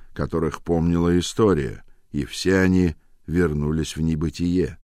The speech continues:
Потом Сасаки стал делать куклы воевавших между собой правителей и заставлял их рубиться друг с другом вместо того, чтобы губить самураев.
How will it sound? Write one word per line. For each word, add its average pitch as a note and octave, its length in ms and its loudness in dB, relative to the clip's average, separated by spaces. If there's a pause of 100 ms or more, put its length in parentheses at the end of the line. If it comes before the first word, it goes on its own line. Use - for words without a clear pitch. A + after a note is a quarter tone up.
(280)
Потом F#2 420 0
Сасаки G2+ 640 0
стал E2+ 400 -2
делать E2+ 400 2
куклы F2+ 600 2 (180)
воевавших D#2+ 800 -2
между D#2 380 -2
собой D2+ 380 -4
правителей D#2+ 800 -2 (460)
и F2+ 80 -2
заставлял G2+ 720 2
их F2+ 120 -2
рубиться G2+ 500 2
друг E2+ 280 -2
с B1+ 80 -12
другом G#2+ 480 2
вместо E2+ 420 -2
того, E2+ 280 0
чтобы E2+ 380 -2
губить D2 440 -4
самураев. E2+ 880 -4